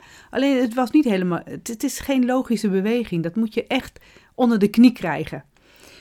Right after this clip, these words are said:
En dat heb ik daar dus geleerd. Maar wat ik daar wilde in dat Kolpabad is van de hele hoge duikplank.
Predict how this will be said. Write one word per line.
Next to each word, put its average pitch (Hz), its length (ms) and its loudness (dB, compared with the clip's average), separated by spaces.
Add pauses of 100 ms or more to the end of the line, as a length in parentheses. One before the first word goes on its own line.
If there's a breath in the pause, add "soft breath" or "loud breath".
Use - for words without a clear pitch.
(460 soft breath)
En 247 200 4
dat 240 120 2
heb 262 180 4
ik 214 120 0
daar 214 220 0
dus 175 200 0
geleerd. 220 600 -2 (400 soft breath)
Maar 214 220 0
wat 240 300 0
ik 226 160 2
daar 254 260 0
wilde 240 420 2
in 208 120 0
dat 175 180 -4
Kolpabad 196 680 -6 (220)
is 233 300 0
van 220 380 2
de 196 160 0 (160)
hele 285 720 0
hoge 233 800 -2
duikplank. 170 760 -6